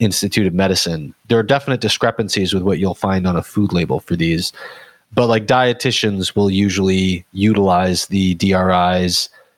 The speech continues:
Food tracking apps will often, they may be using the daily values or the D R Is. You would have to look.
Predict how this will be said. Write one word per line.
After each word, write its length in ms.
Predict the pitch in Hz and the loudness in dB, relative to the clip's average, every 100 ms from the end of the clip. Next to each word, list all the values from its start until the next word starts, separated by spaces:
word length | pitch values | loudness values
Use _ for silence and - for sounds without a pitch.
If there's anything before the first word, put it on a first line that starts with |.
| _ | _
Food 280 | - 156 143 | 0 2 2
tracking 360 | 135 117 107 104 | 2 0 -2 -6
apps 420 | 95 95 92 - | -2 -2 -2 -2
will 140 | 98 | 0
often, 560 | 98 98 - 98 90 90 _ _ _ _ _ - | 2 2 0 -2 0 -4 _ _ _ _ _ -2
they 120 | 120 | 0
may 180 | 123 127 | 2 2
be 80 | 113 | 2
using 280 | 107 104 107 | 2 2 0
the 80 | |
daily 260 | 92 104 98 | 2 2 2
values 320 | 95 95 92 | 2 2 0
or 60 | 92 | 0
the 80 | 85 | -2
D 160 | 92 | 0
R 160 | 90 90 | 0 0
Is. 140 | 87 | 0
You 60 | 95 | 0
would 60 | |
have 140 | 90 90 | -2 -2
to 80 | 87 | -2
look. 340 | 90 90 - | -2 -2 -6